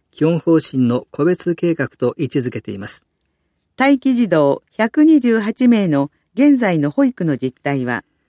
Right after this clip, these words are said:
Speaker 1: すでに認可保育園などを利用している方は、七月内定も含め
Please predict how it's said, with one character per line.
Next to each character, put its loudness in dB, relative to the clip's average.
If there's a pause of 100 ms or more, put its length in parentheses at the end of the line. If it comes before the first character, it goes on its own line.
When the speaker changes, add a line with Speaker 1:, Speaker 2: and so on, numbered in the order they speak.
(160)
Speaker 1:
す -10
で 4
に 2
認 0
可 -6
保 -2
育 0
園 2
な 2
ど 0
を 0
利 -2
用 2
し -8
て -2
い 4
る -2
方 -2
は、 -6 (400)
七 -6
月 -2
内 0
定 -2
も -2
含 -4
め 0